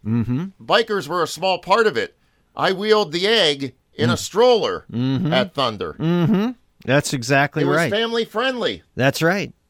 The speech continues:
Speaker 1: That's right. And, you know, it was, it was great, uh, and I was certainly willing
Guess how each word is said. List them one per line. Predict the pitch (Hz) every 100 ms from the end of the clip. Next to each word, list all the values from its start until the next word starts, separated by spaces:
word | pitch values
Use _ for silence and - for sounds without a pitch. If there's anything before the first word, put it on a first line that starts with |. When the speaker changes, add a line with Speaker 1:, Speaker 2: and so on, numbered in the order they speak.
| -
Speaker 1:
That's | 143 -
right. | 185 202 -
And, | - 135 131 123
you | 131 135
know, | 127 127
it | 127
was, | 117 110
it | 123 117
was | 107
great, | - 120 135 160 -
uh, | 113 110 101
and | 110
I | 113 127
was | 110
certainly | - 143 117 117
willing | 113 135 147 170